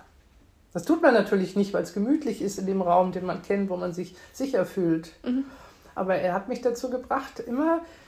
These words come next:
Speaker 1: immer ein Stück wieder über die Grenze drüber zu gehen. Und das hat dann meine Entwicklung natürlich sehr beschleunigt.
Speaker 2: Ja.
Speaker 1: Ja.
Speaker 2: Und als Außenstehende immer ein Stück weitergehen, wie kann man das jetzt verstehen? Also, dass du dann auch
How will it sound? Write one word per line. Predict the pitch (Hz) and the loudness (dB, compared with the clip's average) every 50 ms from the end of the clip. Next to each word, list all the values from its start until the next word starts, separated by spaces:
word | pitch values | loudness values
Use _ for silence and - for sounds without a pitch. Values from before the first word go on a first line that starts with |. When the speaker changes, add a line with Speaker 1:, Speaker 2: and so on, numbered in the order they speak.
| - - - | -20 -10 -4
Speaker 1:
immer | - 277 302 311 269 - - - - - - - 233 233 | -2 0 2 2 0 -2 -6 -14 -20 -20 -20 -16 -12 -10
ein | 254 | -8
Stück | - - - - 370 - - 294 | -8 -4 0 0 0 0 2 4
wieder | 320 302 311 285 285 | 8 10 10 10 10
über | 302 294 294 | 8 6 6
die | 269 294 277 | 6 4 4
Grenze | - 269 277 311 320 302 277 | 6 6 6 6 6 6 4
drüber | 277 302 302 320 262 202 | 4 6 6 6 6 6
zu | - - 170 | 4 0 -2
gehen. | 151 185 175 165 160 | 0 0 0 0 0
Und | 147 139 | -2 -4
das | 143 - - | -6 -6 -6
hat | - - - | -4 0 2
dann | 185 180 185 185 190 | 2 2 2 0 0
meine | 190 190 185 185 180 | 0 2 2 0 0
Entwicklung | 165 - 208 208 208 - 185 175 | -2 0 -2 -2 0 0 -2 -2
natürlich | 175 170 170 - 170 160 165 - - | -2 -4 -4 -4 -4 -4 -4 -6 -6
sehr | - - 202 180 165 | 0 2 4 4 4
beschleunigt. | 165 175 - - 208 208 185 165 170 165 - - - | 2 0 -4 -2 0 0 0 0 -4 -6 -10 -4 2
Speaker 2:
Ja. | - 226 226 196 - - - - - | 4 4 4 4 0 -6 -16 -12 -8
Speaker 1:
Ja. | 180 175 - 202 202 - - - - - | -8 -8 -8 -8 -12 -16 -20 -20 -4 4
Speaker 2:
Und | - 240 247 240 247 247 - - - - - - - - - - - _ _ _ _ _ _ _ _ _ _ - | 8 8 8 8 6 2 -2 -6 -10 -14 -20 -20 -20 -20 -20 -20 -20 _ _ _ _ _ _ _ _ _ _ 6
als | - 233 240 240 - | 6 6 6 6 6
Außenstehende | - - 220 247 247 - - 285 277 - - - 254 254 262 254 247 262 262 262 262 262 254 - - - - - - - | 10 10 10 10 8 4 0 0 -2 -2 0 2 2 4 4 4 6 6 6 6 6 4 2 -2 -6 -8 -8 -6 -2 2
immer | 233 240 | 4 4
ein | 240 226 | 4 4
Stück | 233 - - 247 226 - 202 | 4 2 0 0 0 4 8
weitergehen, | 202 196 202 214 233 - 277 262 247 262 247 233 | 10 12 12 10 8 6 2 2 2 2 0 0
wie | 226 226 | 0 0
kann | - - 254 240 | 0 2 2 2
man | 240 240 | 4 2
das | 233 233 233 | 2 0 -2
jetzt | 226 - | -6 -4
verstehen? | - 226 214 214 - - 247 269 | -2 -2 0 0 0 2 2 4
Also, | 269 196 226 226 226 | 4 4 4 4 4
dass | 208 220 220 226 | 2 2 2 2
du | 233 | 2
dann | 220 214 190 | 2 2 4
auch | - - - | 2 0 -2